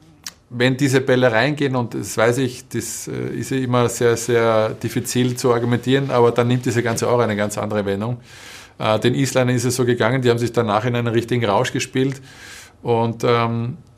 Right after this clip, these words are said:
ich sag, und so, so blöd das jetzt auch vielleicht klingen mag, die berühmten Kleinigkeiten haben, anders wie auch in der Euro-Quali, wo viele Dinge auch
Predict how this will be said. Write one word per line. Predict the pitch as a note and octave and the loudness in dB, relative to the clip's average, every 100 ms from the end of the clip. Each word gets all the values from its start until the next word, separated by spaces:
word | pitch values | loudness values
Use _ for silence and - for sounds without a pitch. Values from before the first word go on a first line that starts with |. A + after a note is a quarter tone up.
| - | 0
ich | D3+ D3+ - | 0 0 0
sag, | C#3 C#3 C#3+ | 4 4 2
und | C3 A#2+ | -2 -2
so, | - B2 A#2 | 2 2 2
so | A2+ | -2
blöd | A2+ A#2 A#2+ | -2 -2 0
das | A2+ | -2
jetzt | B2 - | -2 -2
auch | A#2+ - | -4 -4
vielleicht | - A2+ G#2 | -4 -4 -2
klingen | A#2 B2 | -2 -2
mag, | A#2 A#2 A#2 - - | 0 0 -2 -10 -10
die | A2+ A2+ | -4 -4
berühmten | G#2+ G#2+ A2+ A#2 | -4 -4 -4 -6
Kleinigkeiten | A2 G#2+ A2 A#2+ A#2 A#2 G#2 | -4 -4 -4 -4 -4 -4 0
haben, | G#2+ C3 - | 0 0 -2
anders | G#2 B2 B2+ | 0 2 2
wie | B2+ B2+ | 2 2
auch | A#2 - | 2 0
in | A#2 | 0
der | A2+ G#2+ G2+ | 2 0 2
Euro-Quali, | G2+ A2 A2+ A2 G#2 C#3+ C3+ | 0 2 0 0 2 2 0
wo | A2+ | -2
viele | G#2+ B2 B2 B2 | -2 0 2 2
Dinge | B2 B2 A2+ | 0 0 0
auch | A2 - | -2 -6